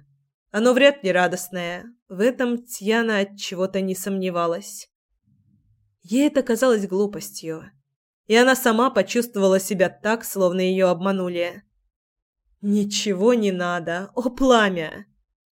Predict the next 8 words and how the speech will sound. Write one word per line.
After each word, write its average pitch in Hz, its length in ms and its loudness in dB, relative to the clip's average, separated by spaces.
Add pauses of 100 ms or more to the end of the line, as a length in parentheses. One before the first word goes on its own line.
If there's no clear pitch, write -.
Корни, 233 460 4
перечисленные 202 960 0
последними, 196 960 -2
означают 214 600 0
отнюдь 240 420 -4
не 226 120 -4
безмятежное 208 760 -4
счастье. 175 760 -6